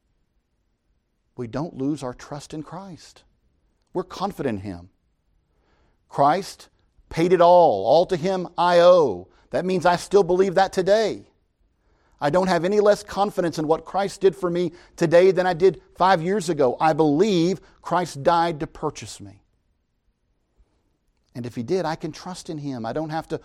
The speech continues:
waver in that. Doesn't mean that we don't have shakable moments, but it means we hold fast in good times and in bad times. We hold fast the confidence, and he even says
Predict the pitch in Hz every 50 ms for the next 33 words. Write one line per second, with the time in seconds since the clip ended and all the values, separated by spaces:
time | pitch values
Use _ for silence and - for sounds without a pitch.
0 | _ _ _ - 117 123 143 185 196 160 151 131 113 98 87 85 98 90 90 92
1 | - _ _ _ _ _ _ _ _ _ _ _ _ _ _ _ _ _ _ _
2 | _ - 135 131 131 139 - 117 117 127 135 131 127 - 117 113 117 127 131 131
3 | 120 120 123 123 113 - _ _ _ _ _ - - 139 127 - 127 107 110 107
4 | 110 117 131 160 160 127 113 117 - _ 127 117 - - 139 143 139 131 123 123
5 | 120 110 - - 127 135 131 131 135 123 120 113 - _ _ _ _ _ _ _
6 | _ 127 107 107 104 98 92 - - _ - - _ _ _ _ _ _ _ _
7 | - 123 107 101 101 120 123 123 123 123 110 101 101 101 95 98 95 - - 110
8 | 101 101 95 92 104 95 101 101 - - 95 92 92 98 98 107 110 _ _ 110
9 | 113 104 123 139 143 131 123 - 135 131 123 123 120 - _ _ _ _ _ _
10 | _ - 107 - - 123 139 139 - 147 135 - - 120 135 170 156 151 131 -
11 | - 120 110 110 110 107 -